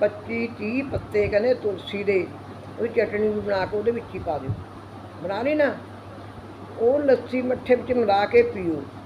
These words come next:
ਤੇ ਇਹ ਤੁਸੀਂ ਜ਼ਿੰਦਗੀ ਭਰ, ਕਹਿੰਦੇ, ਕੈਂਸਰ ਹੋਊਗਾ ਨਹੀਂ। ਜਿਹਨੂੰ ਰੋਗ ਇਹ ਹੋ ਗਿਆ, ਉਹਦਾ ਰੋਗ ਇਹ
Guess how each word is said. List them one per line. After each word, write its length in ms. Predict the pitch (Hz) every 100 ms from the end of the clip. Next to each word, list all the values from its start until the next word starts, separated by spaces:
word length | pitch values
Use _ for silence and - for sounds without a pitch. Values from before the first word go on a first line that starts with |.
| - - - - - - - -
ਤੇ 160 | 220 240
ਇਹ 160 | 226 240
ਤੁਸੀਂ 360 | 247 247 262 269 196 185 170 160 151
ਜ਼ਿੰਦਗੀ 420 | 202 208 247 302
ਭਰ, 280 | 277 277 208
ਕਹਿੰਦੇ, 380 | 220 247 233 190 - - - -
ਕੈਂਸਰ 340 | 202 202 247
ਹੋਊਗਾ 420 | 226 175 175 180 233
ਨਹੀਂ। 260 | 262 269 - - - - - 165
ਜਿਹਨੂੰ 280 | 233 285
ਰੋਗ 300 | 277 233 240
ਇਹ 120 | 277 302 -
ਹੋ 140 | 180
ਗਿਆ, 360 | 175 247 269 254 - - - -
ਉਹਦਾ 180 | 220 254
ਰੋਗ 300 | 220 208 202
ਇਹ 160 | 240